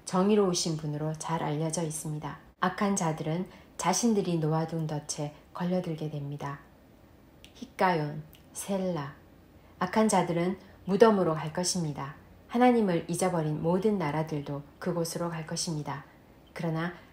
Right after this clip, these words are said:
가난한 자들이 항상 잊혀지는 것은 아닙니다.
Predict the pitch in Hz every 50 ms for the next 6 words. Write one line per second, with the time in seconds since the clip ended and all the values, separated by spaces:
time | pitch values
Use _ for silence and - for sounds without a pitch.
0 | - - - 185 202 214 220 220 214 214 202 196 175 160 156 160 156 151 147 151
1 | - - - - - 247 247 247 247 247 240 240 - 190 - - - 185 180 170
2 | 156 160 156 156 156 156 156 - 175 156 156 156 156 160 160 156 151 160 139 147